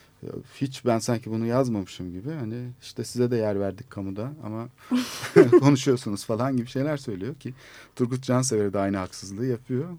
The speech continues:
Bana yaptığı, e, önemli değil ama Turgut Cansever, rahmetli Turgut Cansever bu haksızlığa, e, sesini de çıkaramaz. Onu da aynı şekilde, e,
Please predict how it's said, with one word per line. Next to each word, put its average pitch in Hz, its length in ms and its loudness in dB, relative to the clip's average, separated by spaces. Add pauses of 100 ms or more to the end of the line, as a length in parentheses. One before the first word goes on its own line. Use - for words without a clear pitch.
(380)
Bana 104 280 -2
yaptığı, 104 500 -6 (320)
e, - 20 -10
önemli 110 360 -4
değil 180 160 -4
ama 156 140 -4
Turgut 123 260 -10
Cansever, 117 460 -2
rahmetli 110 440 -6
Turgut 110 240 -8
Cansever 117 440 -4 (460)
bu 120 140 2
haksızlığa, 123 600 -2
e, - 280 -8
sesini 131 300 -4
de 139 60 -2
çıkaramaz. 135 800 -4
Onu 113 220 -4
da 110 100 -4
aynı 110 200 -2
şekilde, 101 440 -8 (760)
e, - 40 -8